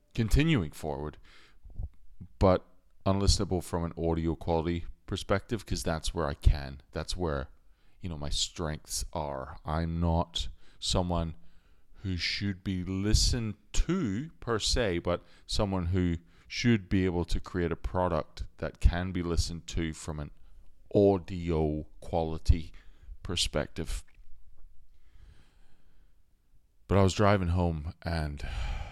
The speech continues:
you know, it's what, an hour and twenty minutes in the fucking pissing rain. And I'm just trying to,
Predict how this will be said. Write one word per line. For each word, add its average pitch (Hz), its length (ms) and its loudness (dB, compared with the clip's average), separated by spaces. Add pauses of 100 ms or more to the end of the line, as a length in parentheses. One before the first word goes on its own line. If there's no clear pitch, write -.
(540)
you 85 80 -4
know, 71 240 -10
it's - 180 -12
what, - 220 -14 (260)
an - 120 -16
hour - 100 -14
and - 100 -16
twenty 67 260 -6
minutes - 500 -8 (200)
in - 60 -16
the - 80 -18
fucking - 320 -16 (180)
pissing 73 480 2
rain. 78 360 -2 (1400)
And 82 80 -4
I'm 85 120 0
just 76 180 -4
trying 62 200 -4
to, 67 140 -8